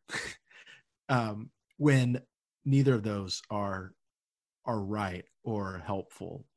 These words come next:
Uh, there's, there's a lot of good in America's story. And I think, unfortunately, a lot of the books being published right now, even, uh,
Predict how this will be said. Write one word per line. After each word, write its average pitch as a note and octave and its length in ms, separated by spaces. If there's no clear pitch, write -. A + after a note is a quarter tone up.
Uh, G#2 320
there's, B2+ 520
there's B2+ 220
a B2+ 60
lot G#2+ 300
of A2 160
good A2 340
in A2+ 100
America's G#2+ 440
story. A#2+ 460
And G#2+ 180
I G#2 140
think, A2 280
unfortunately, A#2+ 560
a A2 60
lot G#2 240
of B2 100
the C3+ 100
books B2 500
being A#2+ 200
published A#2+ 440
right A#2 140
now, A#2 300
even, A2+ 260
uh, A#2+ 80